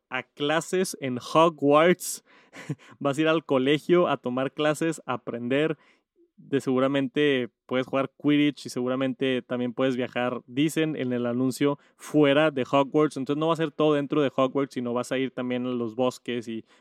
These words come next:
vas a viajar el mundo y esto y el otro. Se ve impresionante, al menos el, el, el anuncio, el, lo que sacaron por acá, el reveal trailer, se ve impresionante. Las gráficas no están increíbles,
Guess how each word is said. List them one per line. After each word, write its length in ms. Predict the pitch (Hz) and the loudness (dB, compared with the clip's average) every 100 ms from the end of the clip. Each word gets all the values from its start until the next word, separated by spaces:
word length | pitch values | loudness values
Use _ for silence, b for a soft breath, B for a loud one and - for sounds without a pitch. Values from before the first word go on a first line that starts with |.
| _ | _
vas 140 | 123 | -8
a 60 | 120 | -4
viajar 320 | 120 120 117 | -4 -6 -8
el 80 | 117 | -6
mundo 420 | 123 131 127 123 | -4 -4 -2 -2
y 80 | 120 | -2
esto 240 | 120 - | -4 -4
y 60 | 123 | -2
el 100 | 123 | 2
otro. 320 | 135 151 143 b b b | 2 2 0 b b b
Se 180 | - 139 | -4 2
ve 300 | 151 175 - | 2 2 -2
impresionante, 880 | - 165 160 135 127 123 117 117 110 | -8 -8 -2 -2 -2 -2 -4 -4 -4
al 100 | 120 | -2
menos 340 | 131 156 175 190 | -2 -2 -2 0
el, 240 | 175 156 - | 0 -2 -4
el, 560 | 127 120 117 117 113 - | -4 -2 -2 -4 -8 -8
el 220 | 120 117 | -6 -4
anuncio, 580 | 117 123 127 156 160 156 _ _ _ | -2 -4 -2 0 -2 -4 _ _ _
el, 420 | - 117 113 110 - | -10 -8 -8 -10 -10
lo 200 | 117 117 | -6 -6
que 100 | 127 | -6
sacaron 400 | 120 113 120 131 | -8 -6 -4 -2
por 160 | 147 127 | -2 -4
acá, 320 | - 120 120 | -4 -2 0
el 120 | 123 | 0
reveal 600 | 113 120 117 135 160 160 - | -2 -2 0 2 2 0 -4
trailer, 500 | - 139 139 151 156 b b b | -2 0 2 -2 -4 b b b
se 160 | - 127 | -6 -2
ve 60 | 127 | -2
impresionante. 720 | 123 139 135 123 113 - 107 _ _ _ - | -2 -2 -2 -4 -6 -10 -20 _ _ _ -2
Las 200 | 143 143 | 0 4
gráficas 460 | 151 156 185 196 | 2 2 0 0
no 180 | 170 165 | 2 2
están 640 | 170 - 170 165 170 165 - _ | 0 0 2 2 0 -4 -8 _
increíbles, 1000 | 165 147 135 131 127 127 147 185 - | -4 -2 0 0 2 2 0 -2 -6